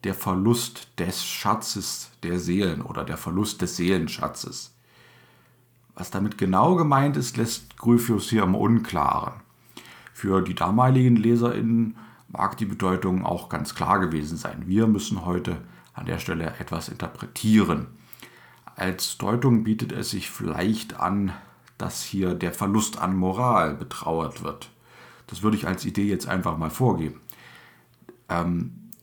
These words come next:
die Umstände der Zeit bringen im Grunde jeden Menschen dazu,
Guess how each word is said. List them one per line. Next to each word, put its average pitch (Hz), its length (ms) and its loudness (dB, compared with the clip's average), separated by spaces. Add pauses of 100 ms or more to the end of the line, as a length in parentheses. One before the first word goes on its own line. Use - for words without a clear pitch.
(320)
die - 160 -2
Umstände 131 580 2
der 92 180 0
Zeit - 640 -4 (300)
bringen 139 380 2
im 104 180 0
Grunde 113 360 4
jeden 92 440 4
Menschen 78 380 -2
dazu, 117 360 -6